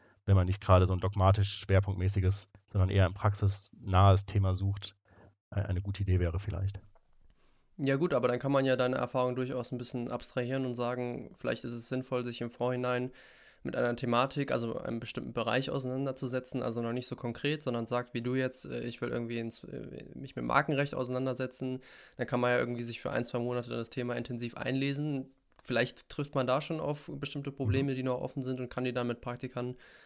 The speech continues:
Speaker 2: besprechen oder dann vielleicht mit einem potenziellen Doktorvater. Oder man sagt halt, „Ja, was weiß ich, ich gehe in eine Kanzlei, ich arbeite in dem Gebiet.“ Voraussetzung ist natürlich, dass man, äh, angenommen wird in einer Kanzlei und dort arbeiten kann, äh, kann man auch noch ein bisschen Geld nebenbei verdienen und sich vielleicht in eine Thematik einarbeiten,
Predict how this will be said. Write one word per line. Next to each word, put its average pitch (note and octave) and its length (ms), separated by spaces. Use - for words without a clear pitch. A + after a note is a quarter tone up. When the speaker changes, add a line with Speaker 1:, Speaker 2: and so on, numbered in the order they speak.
Speaker 2:
besprechen B2+ 500
oder A#2+ 220
dann A#2 300
vielleicht A#2 320
mit - 100
einem A#2 80
potenziellen A#2+ 480
Doktorvater. A#2+ 720
Oder B2 160
man A#2+ 160
sagt A#2+ 240
halt, A#2+ 180
„Ja, A#2+ 320
was A#2+ 300
weiß A#2 120
ich, D3 160
ich A2 100
gehe A#2 100
in A#2 40
eine A#2 80
Kanzlei, A#2 460
ich B2 140
arbeite C3 400
in C3 140
dem B2+ 160
Gebiet.“ C#3 460
Voraussetzung B2 400
ist A#2 80
natürlich, B2 280
dass - 160
man, A2+ 180
äh, - 100
angenommen C3+ 440
wird C3+ 120
in C3 100
einer B2+ 160
Kanzlei B2+ 480
und A#2 120
dort A2+ 140
arbeiten C3 400
kann, C3 360
äh, A#2+ 500
kann B2 100
man B2 340
auch B2+ 160
noch A#2+ 100
ein B2 100
bisschen A#2+ 200
Geld B2 200
nebenbei B2 320
verdienen B2+ 360
und A#2 100
sich A#2 160
vielleicht A#2+ 260
in B2 60
eine A#2+ 120
Thematik A#2 400
einarbeiten, A#2+ 640